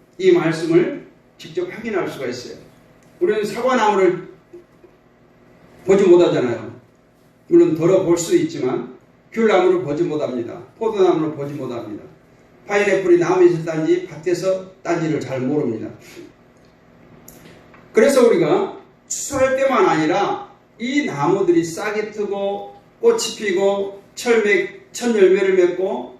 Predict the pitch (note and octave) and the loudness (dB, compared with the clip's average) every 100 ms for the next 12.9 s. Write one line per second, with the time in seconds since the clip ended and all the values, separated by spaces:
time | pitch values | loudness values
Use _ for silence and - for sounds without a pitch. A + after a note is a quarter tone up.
0 | _ F3 F3+ A3 A3 - G#3+ F#3 F3 F3 | _ -12 -10 -8 -8 -4 0 2 2 2
1 | F3 D#3+ D#3 D#3 A#3 G#3 G3 F#3 E3+ D#3+ | 2 0 -4 -2 -2 0 0 -2 -6 -6
2 | D#3 D#3 B3 B3 - E3 G#3 A#3 B3 A#3+ | -6 -8 -10 -12 -14 -8 -6 -2 0 0
3 | D#3+ E3 F3 - - - - - _ _ | 0 4 4 4 -4 -8 -12 -20 _ _
4 | _ - F3+ A#3+ C4 A#3 A3+ A#3 - - | _ -12 -6 -4 -4 -4 -4 -4 -6 -8
5 | A#3 A#3 - E3 C4 F4 - E3 D3 - | -6 -6 -4 2 6 4 2 -6 -8 -8
6 | C3 A#2+ A#2 - - _ _ _ _ _ | -10 -10 -10 -14 -20 _ _ _ _ _
7 | _ _ _ _ _ _ _ - - - | _ _ _ _ _ _ _ -20 -14 -2
8 | B3 C#4+ B3 B3 B3+ A#3+ F#3+ D#3+ - - | 2 2 2 0 -2 -2 -2 -4 -8 -18
9 | - _ _ _ _ - F#3+ G3 A#3 A3 | -20 _ _ _ _ -8 -4 2 2 2
10 | A3 G#3 G3+ G3 - B3 B3 G#3 E3+ F3 | 0 -2 -2 -2 -4 -6 -2 2 4 4
11 | - F3+ D#3+ G#3+ G3 - - - F#3 G#3 | 2 -4 -4 -2 -2 -2 -10 2 4 4
12 | A3+ A3+ F#3+ - B3+ A3+ D#3+ B2 A2+ | 2 0 0 -2 -6 -4 -2 -4 -8